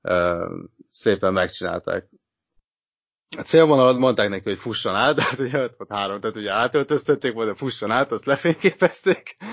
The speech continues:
<laughs> és másnap az ment ki az újságokba. Úgyhogy ez, ez mondjuk jó volt, meg a másik, ö, ami nagyon tetszett nekem, ha nem tudom én, és nem is olyan régen, <clears throat> tehát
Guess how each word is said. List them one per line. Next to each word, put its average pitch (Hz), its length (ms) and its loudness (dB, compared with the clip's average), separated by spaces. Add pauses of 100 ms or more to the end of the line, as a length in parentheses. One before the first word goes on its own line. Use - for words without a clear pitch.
(160)
<laughs> - 380 -10
és 113 160 -12
másnap 101 400 -4
az 92 160 -6
ment 87 220 -14
ki - 80 -12
az 87 100 -8
újságokba. 50 680 -12 (920)
Úgyhogy 92 540 -2 (800)
ez, 107 200 -8 (120)
ez 95 240 -8
mondjuk 95 320 -8
jó 120 220 4
volt, 135 400 4
meg 98 180 -8
a 101 60 -6
másik, - 600 -4 (140)
ö, 104 500 -4 (240)
ami 117 240 0
nagyon 92 260 -6
tetszett 90 400 -8
nekem, 110 520 -12 (1200)
ha 107 80 -10
nem 117 220 -4
tudom 95 220 -4
én, 95 240 -6
és 104 140 -8
nem 131 160 -2
is 107 100 -6
olyan 101 200 -2
régen, 87 560 -6 (140)
<clears throat> - 280 -12
tehát 87 180 -8